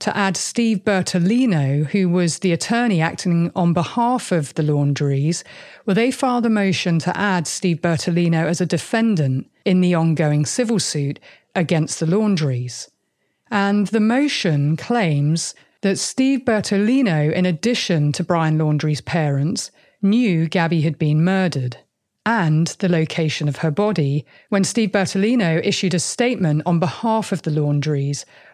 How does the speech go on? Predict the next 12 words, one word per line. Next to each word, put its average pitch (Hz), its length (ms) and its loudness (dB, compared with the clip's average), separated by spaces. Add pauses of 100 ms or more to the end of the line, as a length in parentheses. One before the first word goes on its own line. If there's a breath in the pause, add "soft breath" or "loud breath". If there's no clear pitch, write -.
(120 loud breath)
on 185 160 2
the 180 60 2
fourteenth 220 500 -2
of 180 80 -8
September 180 640 0
twenty 165 400 -2
twenty-one 156 880 0 (380 soft breath)
about 190 380 0
the 208 60 0
search 156 440 -2
for 170 100 -2
Gabby. 156 560 -2